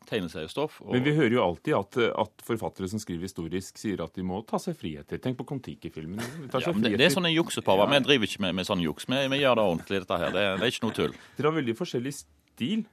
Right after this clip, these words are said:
Speaker 2: eh, i veldig forskjellig penn. Eh, samarbeider
Speaker 3: Ja.
Speaker 2: dere godt?
Speaker 3: Sånn, kanskje sånn ytre sett, så, altså, til slutt så ser det veldig ulikt ut, men hvis man går lengt, leng-, langt tilbake og bare ser på streken,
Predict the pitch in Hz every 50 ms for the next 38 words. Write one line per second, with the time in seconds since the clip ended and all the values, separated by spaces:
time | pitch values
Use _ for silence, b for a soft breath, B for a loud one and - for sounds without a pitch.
0 | _ _ - - 120 127 120 120 120 120 113 120 113 107 107 113 107 113 104 117
1 | 113 - - 165 220 214 - _ _ _ - - - 120 120 - - 131 104 82
2 | 82 92 98 117 131 98 104 113 - 170 196 - - - - _ - - 120 127
3 | 131 127 131 - 143 127 - 110 104 107 113 117 - - 139 - _ _ - -
4 | - 139 - - 160 170 - - - - - 135 123 120 117 113 - 113 - -
5 | 107 - - 135 - - - - 135 - 117 101 110 110 113 107 101 98 92 92
6 | 90 - 95 92 - - 101 98 98 98 101 104 104 95 - - 101 104 104 92
7 | 87 87 87 85 85 - b b b b b b b b - 85 85 85 85 85
8 | - - - 85 87 87 87 90 - - 90 90 87 - - 107 92 85 87 -
9 | 101 95 90 87 92 85 - 101 - - - - 92 90 85 82 - _ - -
10 | 170 190 113